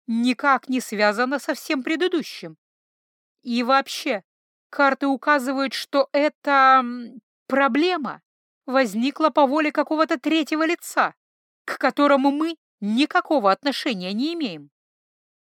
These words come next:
Поэтому я ввела еще одну колонку".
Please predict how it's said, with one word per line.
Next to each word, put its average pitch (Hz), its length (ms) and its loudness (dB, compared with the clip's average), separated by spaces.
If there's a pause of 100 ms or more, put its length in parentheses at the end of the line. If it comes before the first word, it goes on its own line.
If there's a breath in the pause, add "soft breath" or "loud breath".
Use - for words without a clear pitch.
(240)
Поэтому 240 600 -2
я 220 280 0
ввела 277 380 -2
еще 294 400 -2
одну 175 240 -6
колонку". 240 600 -4